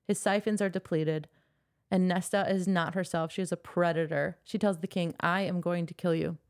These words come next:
He snaps more of Cassian's wings, and she throws her power at him and misses because he winnowed away.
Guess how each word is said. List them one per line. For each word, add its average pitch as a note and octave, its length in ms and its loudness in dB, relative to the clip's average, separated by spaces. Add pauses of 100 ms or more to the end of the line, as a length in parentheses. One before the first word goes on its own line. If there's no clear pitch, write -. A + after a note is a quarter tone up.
(720)
He A#3+ 120 2
snaps A3 420 0
more A3 160 4
of - 100 -2
Cassian's G#3+ 440 0
wings, F#3+ 320 0
and F#3 100 0
she G3+ 100 0
throws F#3 300 2
her G3 80 -2
power E3 280 0
at D3 160 0
him D#3+ 200 -2 (160)
and F#3+ 220 4
misses - 480 -2
because F3 280 -6
he E3+ 80 -8
winnowed D#3+ 280 -4
away. D3 320 -4